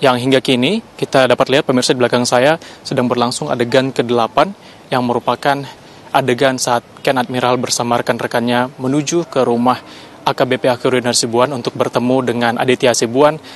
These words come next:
meminta pertanggungjawaban atas pengerusakan spion mobilnya, di mana tadi sudah dimulai sejak perencanaan, di mana Aditya Hasibuan bertemu dengan rekan-rekannya, bertemu di salah satu restoran cepat saji untuk merencanakan pencegatan terhadap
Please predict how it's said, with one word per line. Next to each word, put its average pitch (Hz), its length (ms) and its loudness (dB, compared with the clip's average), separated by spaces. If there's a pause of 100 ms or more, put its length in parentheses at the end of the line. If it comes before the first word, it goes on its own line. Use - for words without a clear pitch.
(120)
meminta 127 320 -2
pertanggungjawaban 120 880 2
atas 127 320 -2
pengerusakan 120 800 -2
spion 156 400 2
mobilnya, 117 640 -2 (240)
di - 80 -10
mana 131 240 0
tadi 131 240 0
sudah 131 160 0
dimulai 123 480 4
sejak 131 400 2 (160)
perencanaan, 131 720 2
di 117 80 2
mana 127 320 2 (400)
Aditya 127 400 2
Hasibuan 123 320 4
bertemu 135 320 0
dengan 123 160 4
rekan-rekannya, 131 800 0 (400)
bertemu 131 400 2
di 131 80 4
salah 123 240 4
satu 143 480 2
restoran 127 320 2
cepat - 160 -2
saji 131 480 2
untuk 139 240 -2
merencanakan 127 560 0
pencegatan 139 640 0
terhadap 131 480 2